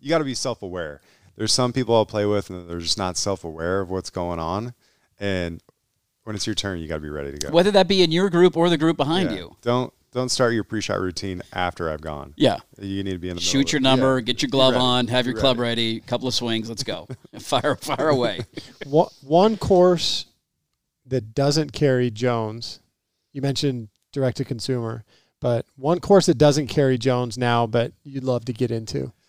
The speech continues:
Speaker 1: Bandon. I've always struggled with them. The, the Preserve and the Trail Shop has some in there, but I'd love to be in Bandon and Pacific.
Speaker 3: Yeah.
Speaker 1: All the shops in there.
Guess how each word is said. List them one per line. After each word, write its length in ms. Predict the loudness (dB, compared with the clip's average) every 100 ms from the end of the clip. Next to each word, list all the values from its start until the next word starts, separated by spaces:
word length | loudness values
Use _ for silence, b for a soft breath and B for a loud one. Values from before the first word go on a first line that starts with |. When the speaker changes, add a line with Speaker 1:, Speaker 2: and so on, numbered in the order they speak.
| b b b b -10
Speaker 1:
Bandon. 520 | -8 -6 -6 -6 -8 B B B B B B B B B
I've 120 | B -6
always 180 | -4
struggled 320 | -2 -4 -4 -6
with 100 | -6
them. 320 | -6 -6 -6
The, 180 | -6 -6 -8 -14
the 100 | -4
Preserve 520 | -2 0 2 4 2
and 80 | -2
the 60 |
Trail 340 | -2 -2 0 0
Shop 320 | 2 2 4
has 180 | 2 2
some 380 | 0 -2 -6 -6
in 140 | -4
there, 220 | 0 0 0
but 300 | 2 2 0
I'd 120 | -2
love 220 | -2 -4
to 60 | -6
be 200 | -12 -12
in 180 | -10 -10
Bandon 380 | -10 -8 -8 -10
and 80 | -10
Pacific. 500 | -10 -10 -6 -8 -6
Speaker 3:
Yeah. 240 | -6 -6 -10 _ _
Speaker 1:
All 140 | -10 -8
the 80 |
shops 360 | -8 -8 -8 -10
in 80 | -10
there. 260 | -10 -12